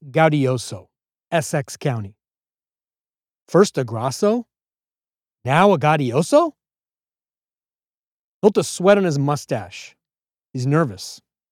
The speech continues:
Felt that same sweat when I interviewed Terrence Winter. He's arresting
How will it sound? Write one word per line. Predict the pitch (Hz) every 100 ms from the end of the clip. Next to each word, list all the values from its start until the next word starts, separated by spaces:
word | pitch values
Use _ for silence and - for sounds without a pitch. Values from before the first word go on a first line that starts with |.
| _ _ _ _ _ _ _ _ _ _ _
Felt | 165 156
that | 156
same | - 190 156
sweat | - 185 165
when | 147
I | 143
interviewed | 147 139 139 120
Terrence | 151 127
Winter. | 135 143 139 95 _ _ _ _ _ _ _ _ _ _ _ _ _ _ _ _ _
He's | 202 202
arresting | 208 285 262 226